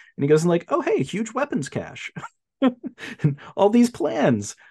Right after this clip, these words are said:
And he's like, "Yeah, I had this plan to make a real big statement. I'm gonna take over Central Park for several days leading up to Veterans Day to make a statement about veterans' rights." And he's like, "Oh,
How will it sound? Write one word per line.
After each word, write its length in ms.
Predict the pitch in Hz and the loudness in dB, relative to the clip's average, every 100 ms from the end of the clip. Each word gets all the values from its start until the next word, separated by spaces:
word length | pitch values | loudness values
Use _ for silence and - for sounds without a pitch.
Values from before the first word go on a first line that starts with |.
| _ _ _ | _ _ _
And 100 | - | -4
he's 60 | 160 | 0
like, 140 | 180 | 2
"Yeah, 180 | 202 147 | 4 4
I 60 | 160 | 2
had 180 | 190 | 2
this 140 | 185 190 | 0 -4
plan 240 | 196 175 | -4 -4
to 100 | 139 | -2
make 220 | 147 147 | -2 -2
a 40 | 139 | -2
real 200 | 135 135 | -2 0
big 220 | 131 131 | 0 -2
statement. 440 | 127 127 117 101 92 | -2 -4 -4 -6 -12
I'm 60 | |
gonna 160 | 104 107 | -10 -8
take 260 | - 127 | -4 0
over 200 | 135 113 | 0 0
Central 380 | 123 113 110 120 | 0 -2 -4 -6
Park 280 | 107 113 104 | -4 -4 -4
for 120 | - | -6
several 380 | 110 - 104 110 | -6 -4 -2 -2
days 400 | 95 95 95 95 - _ _ | -2 -4 -4 -6 -12 _ _
leading 320 | 120 117 113 | 0 2 2
up 140 | 107 - | -2 -6
to 80 | 123 | -6
Veterans 460 | 156 170 123 107 | -2 2 2 0
Day 200 | 104 92 | -4 -4
to 140 | 85 - | -6 -4
make 140 | 110 | -4
a 60 | 135 | -2
statement 320 | - 143 127 | 2 2 2
about 180 | 127 139 | 0 2
veterans' 400 | 170 180 117 104 | 2 2 0 -2
rights." 340 | 95 78 - - _ _ _ _ - | -8 -8 -14 -20 _ _ _ _ -6
And 60 | |
he's 40 | 156 | -4
like, 200 | 160 - | -4 -4
"Oh, 280 | 269 277 | 0 2